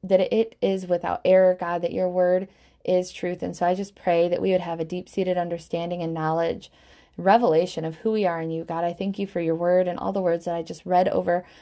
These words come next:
my podcast listeners. God, I pray that those truths would be how we identify ourselves, God, that the labels that are on us right now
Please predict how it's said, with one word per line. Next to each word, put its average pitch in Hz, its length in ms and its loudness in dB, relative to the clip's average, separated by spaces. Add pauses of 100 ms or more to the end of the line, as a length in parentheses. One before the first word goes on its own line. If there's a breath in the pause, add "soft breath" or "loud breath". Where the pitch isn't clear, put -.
(160 loud breath)
my 196 80 -2
podcast 175 480 -2
listeners. 180 440 -4
God, 170 140 -2
I 180 80 2
pray 190 260 0
that 175 280 0
those 180 320 0
truths 190 340 -4
would 165 160 -6
be 175 300 -4 (800 loud breath)
how 202 220 4
we 220 100 4
identify 175 440 0
ourselves, 180 440 -2
God, 170 180 0
that 175 120 -6
the 185 100 2
labels 190 460 2
that 190 100 2
are 175 160 2
on 175 180 -2
us 202 200 -4
right 233 120 0
now 240 320 2